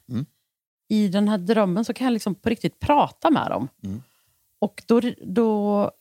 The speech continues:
Speaker 2: pratar hästen med mig och säger, "Du behöver inte vara rädd" och sådär. Och det tycker jag är så fint. Och jag älskar de drömmarna. Så att jag skulle vilja... Jag vet inte om jag skulle komma så,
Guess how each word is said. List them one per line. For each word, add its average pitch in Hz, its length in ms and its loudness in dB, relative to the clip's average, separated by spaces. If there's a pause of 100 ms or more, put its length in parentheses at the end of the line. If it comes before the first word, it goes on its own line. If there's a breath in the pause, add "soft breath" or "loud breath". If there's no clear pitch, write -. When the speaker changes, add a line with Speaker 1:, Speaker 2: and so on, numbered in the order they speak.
Speaker 2:
pratar 240 380 -2
hästen 175 420 -4
med 170 100 2
mig 147 220 0
och 170 60 -4
säger, 143 260 -2
"Du 156 100 -6
behöver 175 220 -2
inte 185 140 -4
vara 156 140 0 (120)
rädd" 160 180 -6
och 170 80 -2
sådär. 165 180 -4 (360 loud breath)
Och 190 120 -4
det 214 220 0
tycker 185 300 -6
jag 156 120 2
är 170 100 -2
så 143 180 -10
fint. - 480 -6
Och - 80 -8
jag 190 160 -2
älskar 196 400 -4
de 143 180 0
drömmarna. 139 380 -4 (220)
Så - 160 -4
att 175 180 -4
jag 175 160 0
skulle 196 220 -4
vilja... 170 320 0 (880)
Jag - 120 2
vet 226 100 6
inte 190 100 0
om 156 40 4
jag 190 100 2
skulle 226 140 -2
komma 196 280 0
så, 175 100 -4